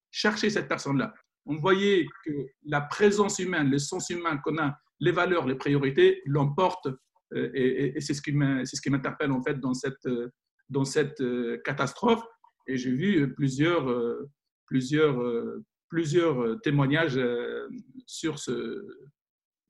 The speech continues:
d'entraide, de solidarité, de fraternité au niveau, au niveau mondial. Euh, je, je connais également un proverbe africain que j'aime beaucoup et qui dit, euh, que c'est, euh, quand on, quand on,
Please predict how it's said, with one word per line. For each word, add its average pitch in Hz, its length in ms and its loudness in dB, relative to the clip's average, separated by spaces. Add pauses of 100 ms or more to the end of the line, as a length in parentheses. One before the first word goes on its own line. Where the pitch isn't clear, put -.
(880)
d'entraide, 160 440 0
de 139 80 2
solidarité, 139 480 0
de 139 120 -4
fraternité 123 460 -4
au 143 100 2
niveau, 131 640 0
au 143 60 -2
niveau 139 240 2
mondial. 123 320 0 (480)
Euh, 131 260 -6 (260)
je, 139 220 -8
je 139 140 -4
connais 202 240 4
également 202 340 2
un 175 100 0
proverbe 175 480 0
africain 147 420 -2
que 156 120 -4
j'aime 123 220 0
beaucoup 185 580 -2 (380)
et - 60 -10
qui 147 140 -2
dit, 196 220 6
euh, 135 340 2
que - 80 -20
c'est, - 140 -4 (1040)
euh, - 480 -8 (140)
quand 156 420 2
on, 127 100 2 (460)
quand 180 240 2
on, 135 360 -2